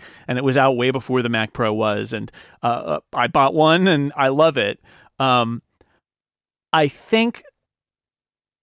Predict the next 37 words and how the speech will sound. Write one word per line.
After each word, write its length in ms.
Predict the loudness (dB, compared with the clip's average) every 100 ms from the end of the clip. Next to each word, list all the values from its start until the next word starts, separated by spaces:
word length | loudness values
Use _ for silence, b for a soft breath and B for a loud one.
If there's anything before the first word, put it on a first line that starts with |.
| _ -4
it 120 | -4
feels 540 | -6 -4 2 2 4
like 220 | 2 2 2
the 100 | -2
time 480 | -2 0 0 0
for 160 | 0 0
them 180 | 0 0
to 140 | -2
have 160 | -2 -2
updated 420 | -2 2 2 2
it 140 | -2
has 220 | -4 -6 -8
passed 640 | -6 -2 -2 -2 -10 -18 _ -2
now, 340 | 0 0 -4 -12 _ _
given 240 | 0 2 0
that 100 | 0
they're 80 |
going 220 | 0 0 0
to 60 |
Apple 240 | -2 -2 -4
Silicon. 460 | -4 -4 -4 -6 B B B
So 160 | -4 -2
now 380 | 0 2 4 4
what 140 | 4
it 100 | 0
feels 260 | 0 0 2
like 160 | -2
to 100 | -2
me 140 | -2 -2
is 100 | 0
they 120 | 0
have 180 | 0 -2
a 100 | -6
plan 520 | -8 -4 -2 -2 -2
for 100 | -4
the 120 | -2
iMac 560 | -2 -2 -4 -8 -12